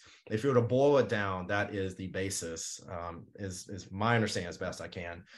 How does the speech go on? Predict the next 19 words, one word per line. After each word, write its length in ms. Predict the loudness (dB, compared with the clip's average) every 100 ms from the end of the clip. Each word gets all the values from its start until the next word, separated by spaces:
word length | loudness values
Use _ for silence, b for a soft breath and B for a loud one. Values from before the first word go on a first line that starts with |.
| B B -6
in 160 | -2
regards 340 | 0 2 2 0
to 100 | -4
Huntington's. 600 | -4 -4 -10 -12 -12 -10
And 240 | -6 -2
so, 440 | 4 4 4 0 -8 _ _ _ _ _ _ -6
you 100 | -4
know, 120 | 2
if 240 | 2 2
you 100 | -2
think 240 | 0 2 4
about 240 | 4 4
C 140 | 2 -2
B 80 |
D, 300 | 0 0 0
right? 360 | -2 -2 0 -2
I 80 | -4
mean, 300 | -4 -4 -4
when, 340 | -4 -4 -6